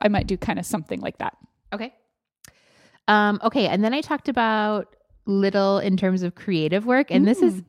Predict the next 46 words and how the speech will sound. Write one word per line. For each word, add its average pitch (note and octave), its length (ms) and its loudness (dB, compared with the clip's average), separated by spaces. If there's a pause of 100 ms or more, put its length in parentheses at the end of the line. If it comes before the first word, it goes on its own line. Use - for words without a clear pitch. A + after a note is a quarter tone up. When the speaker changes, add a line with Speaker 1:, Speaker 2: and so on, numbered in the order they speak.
(140)
Speaker 2:
tricky D3+ 480 0
because F#3 420 4
you F3 140 2
Speaker 1:
Mm-hmm. - 80 -4
Speaker 2:
think A3 200 0
of G3+ 140 -2
this, E3+ 280 -2
like, D#3 340 -6 (840)
big E3+ 460 0 (100)
project D#3 520 -4
that D3+ 100 -2
Speaker 1:
Yeah. E3+ 140 4
Speaker 2:
you D#3 60 2
wanna D3+ 200 -2
do, D3 300 -2
Speaker 1:
Right. D3+ 200 2
Speaker 2:
like D#3+ 180 -2
the E3 60 2
book. - 440 -2 (160)
But F#3 220 6
Speaker 1:
Mm-hmm. F3 80 -2
Speaker 2:
this G#3 180 4
was A#3+ 120 0
the C4+ 200 4
only G#3+ 380 4
way E3+ 440 2
that D#3+ 180 -2
I D3+ 500 -2
got D#3 180 -4
my F#3+ 100 2
first D#4 280 4
book G#3+ 180 2
written D#3+ 300 -2
is D#3+ 140 0
Speaker 1:
Yeah. F3 140 0
Speaker 2:
you F3 160 4
liter-, F3 340 0
I F3+ 200 0
literally G#3 680 4
had G3+ 200 0
a F3+ 140 2
word F3 320 2
count D#3+ 260 -8
every D#3 280 -4
day. F#3 260 -4
Speaker 1:
Mm-hmm. F#3+ 260 -4